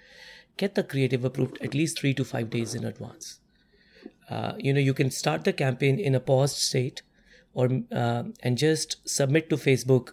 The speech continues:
uh, let them approve the creative. During holiday season, the number one frustration sometimes sellers face is that Facebook's non-, not responsive, or it's taking too long, or ads getting rejected for some completely unknown weird reason.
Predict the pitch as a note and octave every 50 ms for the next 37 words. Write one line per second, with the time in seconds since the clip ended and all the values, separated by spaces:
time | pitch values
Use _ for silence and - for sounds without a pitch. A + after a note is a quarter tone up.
0 | - C4+ D#3 A#2+ A#2+ A#2+ A#2+ B2+ D#3+ D#3 - G3+ F#3 F#3 E3+ E3 - C#3 D3 D3
1 | C3 C3+ C3+ C3+ - C3 A#2+ A#2+ A#2 - - C3 B2 A#2 - - - - - -
2 | - - - - - _ - C3 A#2 D#3+ F#3 A3 C4 B3+ G#3 F3 F3+ F3+ F#3+ E3+
3 | F#3+ F3 - - E3+ D#3 - D#3 D3 D#3 D3 C#3+ D3+ D#3+ F3+ E3+ D#3 E3+ D#3+ D3
4 | - D3 C3+ - - D#3 D3 C3 - D3+ C#3+ C3+ - - C#3 C3 B2+ - C3+ C3+
5 | C3+ C3+ B2+ - - - - - - - - - - - - - - - - -
6 | C#3+ C3 B2+ C3+ B2 - - - G#3 A3 - - D3 C3+ B2 C3+ B2+ - - E3+
7 | F3 F3 - - C3+ - - - C#3 B2+ B2+ B2 G#3 A3+ F3 D3 D3+ C#3 - C3+
8 | B2+ - - F3+ G3+ F#3+ - - B2 A#2+ - G3+ - B2 B2 - - - - F3+
9 | E3+ F3 F3 E3 - D#3 C#3+ C#3 D3+ D#3+ D3 B2 A2+ A2 - - - - - -
10 | - - C3+ D3+ D#3+ F3 F3 C#3 - D#3 C#3+ D3+ C#3 C3+ C3+ A#2+ C#3 C#3 C3+ -
11 | D#3 C#3 - - D3 - - D3+ C#3 B2+ - - - E3 E3 - E3+ F3 F#3+ G3
12 | F#3 - F3 E3+ E3 D3+ D3 D3+ D3+ D3+ D3+ D3 C3+ C3+ C#3 C#3+ C3+ B2 C3 C#3
13 | C#3 A2+ A#2+ C#3 F#3 A3